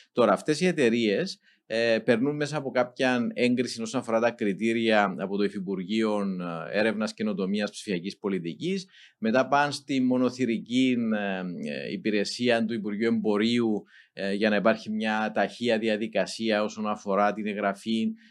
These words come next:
ε, το να δοθούν άδειες εργασίας σε, ε, σε εργαζόμενους με εξειδίκευση και ψηλές αμοιβές από τρίτες χώρες, για να αποφεληθούν και τα, και τα κίνητρα, τα, τα φορολογικά και τα άλλα. Ε, και, και έτσι, ας πούμε, κλείει ένας, ένας κύκλος και σίγουρα σε αυτή τη διαδικασία εμπλέκονται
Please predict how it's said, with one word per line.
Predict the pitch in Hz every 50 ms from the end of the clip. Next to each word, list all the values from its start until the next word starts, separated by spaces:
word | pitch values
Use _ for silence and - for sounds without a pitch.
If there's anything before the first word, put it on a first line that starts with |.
| _ _ -
ε, | - 95 101 101
το | 104 110
να | 110 107
δοθούν | 101 101 95 - - 107 110
άδειες | 107 110 104 113 110 107 110
εργασίας | 117 107 104 104 98 95 - - 110 110 110 107 104 101
σε, | - - - 107 101 101
ε, | 98 95 95 90 - 90 92 90 90 85 82
σε | 82 - -
εργαζόμενους | 107 98 101 95 90 95 107 104 110 110 107 107 107 104 98 - - 101 98 110
με | 107 110
εξειδίκευση | 104 95 - - - - - 107 107 113 110 110 113 110 - - 110
και | 107 113
ψηλές | 110 - - 110 107 107 101
αμοιβές | 113 107 107 101 90 104 104 104
από | 110 95 95 92
τρίτες | 95 98 110 104 98 90 -
χώρες, | - - 151 170 190 185 185 180 175 - - - - - - - _ _
για | - 117 110
να | 110
αποφεληθούν | 110 95 107 - 113 104 101 90 - 113 113
και | 110 113 107
τα, | 92 101 95 95 90 87 82 - - - -
και | - 98
τα | 87 82
κίνητρα, | - - 123 127 131 127 127 127 117 110
τα, | 104 104 98 95 92 87 90 - 82 80 82
τα | 90 87
φορολογικά | - - 98 98 92 90 90 87 87 90 104 107
και | 107 107
τα | 92 - 95
άλλα. | 107 139 170 175 175 180 180 - - - - _ _
Ε, | - - 127 127 127 123 -
και, | - - - 143
και | - - - 143 147
έτσι, | 156 151 - - 180 170
ας | 151 127 - -
πούμε, | - 147 147 156 156
κλείει | 151 139 143 151 151 156 160 156
ένας, | 151 151 151 151 - - - -
ένας | 135 131 135 135 131 131 -
κύκλος | - - 135 - - 147 180 180
και | - 175
σίγουρα | 156 175 170 175 165
σε | 147
αυτή | 135 - 160
τη | 151
διαδικασία | 151 156 151 151 131 120 131 160 202
εμπλέκονται | 196 180 160 170 175 180 185 180 180 170 180 180 180 180 170